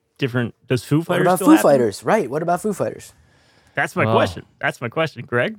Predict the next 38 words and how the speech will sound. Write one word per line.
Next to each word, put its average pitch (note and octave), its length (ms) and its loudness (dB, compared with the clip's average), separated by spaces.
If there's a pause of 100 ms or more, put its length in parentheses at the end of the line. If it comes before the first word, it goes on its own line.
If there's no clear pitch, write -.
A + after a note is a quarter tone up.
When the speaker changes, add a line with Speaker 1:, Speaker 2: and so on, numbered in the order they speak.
(140)
Speaker 1:
you A#2+ 100 -4
wanna, C3+ 260 -2
you B2 120 -6
wanna A#2+ 120 -4
take C3+ 160 -4
a C3 40 -6
stab? D#3+ 280 -2 (920)
Speaker 3:
Uh, B3 380 -2 (200)
yeah, A#3+ 360 0
yeah. B2 340 0
I B2 100 -2
mean, D#3 120 4
this F#3 160 -4
is C#3 100 -6
definitely, A#2+ 600 -2
um, F2+ 420 -4 (1080)
okay, G#2+ 280 -8
so A#2+ 240 -4
what A2+ 320 -2
if? - 480 -14 (720)
Speaker 2:
Yeah. B2+ 180 -12
Speaker 3:
So, C#3 260 2
like, C3 240 0 (440)
let's C#3 220 0
say, C3 680 -2 (100)
but C#3+ 160 -2
now, D3 180 2
but C#3+ 220 0
as, C#3 240 -4 (200)
has D3 200 0
everything C#3 360 0
else A#2+ 300 -6
leading A2 280 -4
up A2 140 -8
to B2+ 180 -4
it A#2 100 -4
happened? A#2+ 460 -6 (420)
Speaker 1:
Yeah, E4 260 -8